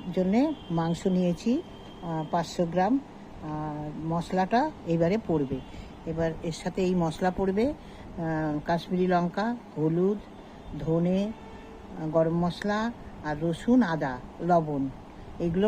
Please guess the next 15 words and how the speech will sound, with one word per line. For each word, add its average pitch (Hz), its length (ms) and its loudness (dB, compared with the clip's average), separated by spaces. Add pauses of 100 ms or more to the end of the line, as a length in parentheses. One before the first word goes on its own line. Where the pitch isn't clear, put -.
পড়বে। 208 420 4 (260)
দই 175 280 6
পড়বে 175 260 0
একশো 185 420 0
গ্রাম। 135 180 -6 (500)
দিয়ে 202 180 6 (140)
আমরা 175 200 -2 (400)
বিরিয়ানি 165 280 -2
মশলাটা 180 560 -6
করব, 143 180 -10 (2000)
বিরিয়ানি 180 300 0
মশলাটা 175 400 -4
তো 247 100 0
এবার 170 180 -4
তৈরি 151 220 -2